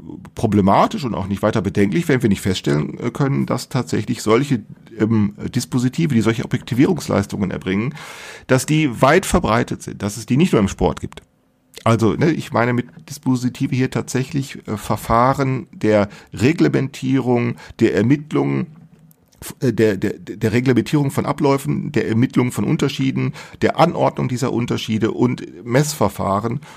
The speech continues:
ähm, äh, und, und Zuordnung und Zuweisung, äh, ähm, auf erkennbare, auf erkennbare, äh, Institutionen,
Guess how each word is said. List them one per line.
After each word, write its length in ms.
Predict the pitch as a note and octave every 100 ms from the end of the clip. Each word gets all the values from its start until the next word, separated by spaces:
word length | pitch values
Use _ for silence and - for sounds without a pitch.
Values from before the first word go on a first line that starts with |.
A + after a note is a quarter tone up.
| - -
ähm, 380 | - A#2 A#2 A2 - _ _
äh, 80 | -
und, 280 | - A#2+ -
und 300 | - C3+ -
Zuordnung 640 | - D#3 A2+ A2 - A2+
und 300 | - G2+ F#2+
Zuweisung, 680 | - D#3+ A#2 A2 A2 A2+ A#2+ - - - - - -
äh, 60 | G#2+
ähm, 680 | G#2 F#2+ G#2+ G2+ G2 F#2+ -
auf 380 | - A#2+ C3 -
erkennbare, 1120 | A2+ G#2+ - A#2 B2+ G#2+ G#2 G#2+ G#2 G2+ G2+ - _
auf 160 | A#2+ -
erkennbare, 800 | G2+ A#2 B2 G#2 G2 F#2+ F#2+ F2 - _ _
äh, 180 | G2+ E2+
Institutionen, 920 | G#2+ G#2 - G2 - B2+ C#3+ D3 G3+